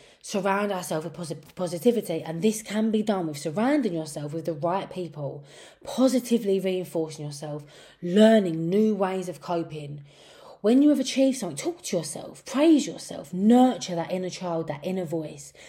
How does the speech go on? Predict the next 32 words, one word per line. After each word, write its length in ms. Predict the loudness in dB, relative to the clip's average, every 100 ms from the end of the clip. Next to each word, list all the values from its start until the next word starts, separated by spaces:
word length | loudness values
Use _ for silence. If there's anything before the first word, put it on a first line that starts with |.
| -16
Say 240 | -2 0
to 60 | 2
yourself, 360 | 0 -4 -4 -6 -18 -20 _ _ _
"You 80 | 0
know 140 | 4
what? 260 | 4 4 2
You've 140 | 0
done 200 | 0 2
well 180 | 2 2
today. 280 | -2 -4 -2
Well 160 | 0 0
done." 360 | 0 -2 -8 -12 _ _ _ _ _
Or, 240 | -2 0
"You 140 | 2 0
put 180 | 0 2
a 60 |
new 80 | 2
dress 260 | 2 -2 -2
on. 180 | -2
You 120 | 2 2
look 180 | 4
really 220 | 4 4 2
lovely 260 | -2 -6
today. 480 | -10 -10 -6 -6 -8 _ _ _ 2
Well 180 | 2 4
done." 420 | 0 -2 -8 -14 _ _ _ _ _ _ _
"You 120 | -8
put 140 | -4 -2
a 40 |
new 160 | 0 0
suit 260 | 4 2
on. 300 | 2 -6 -10